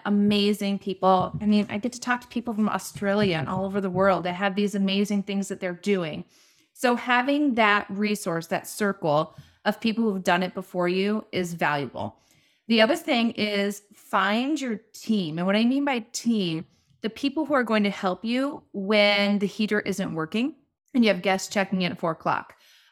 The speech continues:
Uh, finding your team that's gonna help you turn over those beds, uh, when you have guests coming, if you're doing quick turnovers, having that support, because you cannot do it by yourself. I thought I could. Turns out I can't.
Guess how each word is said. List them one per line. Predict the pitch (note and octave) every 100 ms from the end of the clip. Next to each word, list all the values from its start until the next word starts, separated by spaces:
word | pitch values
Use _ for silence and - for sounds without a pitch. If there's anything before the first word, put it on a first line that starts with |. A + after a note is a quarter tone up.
| -
Uh, | G#3 G3 F3+ - - F#3+
finding | - G#3+ G#3 A3 G#3+ G#3+
your | G#3
team | G3+ - G#3+ G3+
that's | G#3
gonna | G#3
help | F#3+ F#3+ G#3
you |
turn | G3 - G3+ -
over | F#3+ F3+ F#3+ F#3+
those | F#3 F#3+ F#3
beds, | - G3+ F#3 F#3 F#3 -
uh, | F3 D#3+
when | F3+ F3+
you |
have | F#3 F3
guests | D#3 F3 - -
coming, | F3+ F3 F3 E3+
if | -
you're | F3
doing | F3
quick | - -
turnovers, | - C4 B3+ B3+ A#3+ A#3+ A#3+ - _ _ -
having | B3+ A#3+ B3 B3+ B3 B3
that | G#3 - G3
support, | A3 G#3 - B3 G#3 F3 F3+ -
because | G#3+ A3 G#3+
you |
cannot | - - A#3 A3 G#3+
do | G3+
it |
by | - F3
yourself. | F3 - F3 C#4 - -
I | F#3
thought | - F3 F#3
I | B3
could. | - B3 B3 C#4 D#4 _ _
Turns | - G#3+ G#3
out | A3
I |
can't. | A#3+ - A#3+ A#3+ D#4